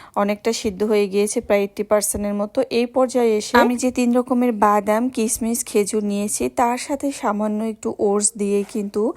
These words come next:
খুব সুন্দর একটা পেস্ট তৈরি করে নিয়েছি। কারণ এভাবে তৈরি করে নিলে বাচ্চার মুখে আটকাবে না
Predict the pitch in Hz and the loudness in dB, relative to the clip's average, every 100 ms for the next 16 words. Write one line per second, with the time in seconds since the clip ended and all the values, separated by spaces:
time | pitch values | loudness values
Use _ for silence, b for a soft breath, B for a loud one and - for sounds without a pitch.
0 | B B B B - 285 277 - 247 247 | B B B B -2 0 0 -4 0 2
1 | 247 247 247 220 214 214 _ - 226 220 | 0 -2 -4 0 0 0 _ -2 0 0
2 | 220 220 214 208 208 - 302 311 208 196 | 0 0 0 -2 -2 -4 -4 -2 -2 0
3 | 208 233 226 233 220 208 208 208 196 196 | -2 0 -2 0 0 0 0 -2 -2 -2
4 | 190 202 302 247 220 233 214 196 - 220 | -2 0 2 0 0 -4 -4 -6 -4 -4
5 | 190 202 196 208 208 | -2 -4 -4 -2 -2